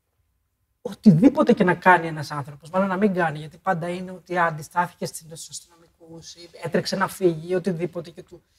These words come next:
ρίξαν σαράντα τέσσερις σφαίρες στην πλάτη. Πάντα κάτι φταίει. Δηλαδή, ε, πάντα η,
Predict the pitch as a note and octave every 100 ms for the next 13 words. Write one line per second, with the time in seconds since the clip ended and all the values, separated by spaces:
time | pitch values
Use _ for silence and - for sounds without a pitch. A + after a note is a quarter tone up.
0 | _ _ _ _ - F#3 G3 F#3 F3 E3+
1 | E3 F#3 D#3 G3 F#3 F#3 F3 E3 D#3+ D#3+
2 | _ _ _ _ - A#3 B3+ B3+ A3 A3+
3 | G#3 - A3+ F3 E3+ F3+ G3+ G#3 G#3 A3
4 | G#3 - G#3 F#3+ G#3+ G#3+